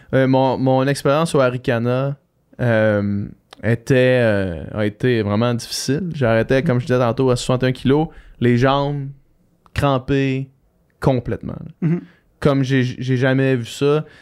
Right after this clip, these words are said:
Speaker 1: Euh, je m'étais, j'avais déjà fait un, un soixante kilos avant. J-, aucune, aucun signe de crampe.
Speaker 2: Mhm.
Speaker 1: Moi,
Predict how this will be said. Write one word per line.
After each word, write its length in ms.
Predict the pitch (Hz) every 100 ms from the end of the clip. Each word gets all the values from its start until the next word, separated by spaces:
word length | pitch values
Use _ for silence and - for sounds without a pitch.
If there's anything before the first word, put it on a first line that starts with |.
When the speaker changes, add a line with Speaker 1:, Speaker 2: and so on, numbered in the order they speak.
| _ -
Speaker 1:
Euh, 640 | 120 113 110 107 104 107
je 80 | 110
m'étais, 220 | 120 123 123
j'avais 220 | 123 120
déjà 220 | 123 123
fait 220 | 120 131 120
un, 360 | 113 87 110 110
un 40 |
soixante 400 | - 117 131 120
kilos 340 | - 123 131 127
avant. 580 | 117 131 143 143 139 127 -
J-, 220 | 127 - - -
aucune, 640 | - 139 131 - 147 135 - - _ _ -
aucun 460 | 156 151 185 170
signe 320 | 143 156 147
de 80 | 127
crampe. 500 | 113 165 123 139 - - _ - _ _ 135
Speaker 2:
Mhm. 60 |
Speaker 1:
Moi, 420 | 139 156 175 180